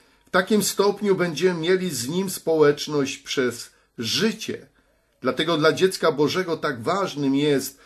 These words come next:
by być pogrzebanym razem z Chrystusem, aby sprzeciwić się wszystkiemu, co nas otacza, jako martwy dla świata. Taka właśnie jest główna myśl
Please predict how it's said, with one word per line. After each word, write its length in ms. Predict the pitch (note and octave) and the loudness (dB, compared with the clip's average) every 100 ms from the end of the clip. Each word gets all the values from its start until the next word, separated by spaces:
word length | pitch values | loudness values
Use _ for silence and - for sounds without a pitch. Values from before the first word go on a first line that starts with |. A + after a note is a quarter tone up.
| _ _ | _ _
by 120 | C3 C3+ | -2 0
być 240 | G3 - | 0 -2
pogrzebanym 960 | - G3 - F3+ D3 D#3+ G3 G3 G3 E3 | -2 -2 -2 -2 -2 -2 -2 -2 -2 -2
razem 400 | E3+ D#3+ D#3 D3 | 0 -2 -4 -6
z 100 | - | -6
Chrystusem, 920 | D3+ C#3 C#3 - D3+ C#3 C3+ B2 A2+ - - - | -6 -6 -6 -2 -2 0 0 0 -4 -14 -16 -8
aby 220 | A#2+ F3 | -4 -4
sprzeciwić 800 | - - G3 F#3 B3 G#3+ C3+ - | -4 -4 -2 0 0 0 -4 -6
się 260 | - C#3 | -2 -2
wszystkiemu, 580 | C#3 - D3 - E3+ E3 | -2 -6 -6 -4 -4 -4
co 160 | - D#3 | -4 -2
nas 200 | D3+ D3+ | -2 0
otacza, 680 | D#3 F3 E3 D#3+ D3 B2+ - - _ | -2 0 0 0 0 0 -2 -16 _
jako 260 | C#3 C#3 D#3+ | -2 0 0
martwy 760 | E3 D#3+ A#2+ - - C#3 B2+ - _ | 2 2 0 -8 -2 0 0 -8 _
dla 140 | C#3 | -6
świata. 680 | B2 - C3+ A#2+ A2 G#2 F#2+ _ _ _ _ _ _ | -6 -4 -4 -4 -8 -10 -12 _ _ _ _ _ _
Taka 320 | F3 D#3+ C3 | -2 0 0
właśnie 420 | B2+ D3 C#3 C#3+ | 4 4 4 -2
jest 180 | C#3+ G#2 | -4 -4
główna 420 | A#2 F#3+ F#3 F#3+ | -2 -2 0 -2
myśl 420 | F#3 D3+ C3+ - | 0 0 0 -4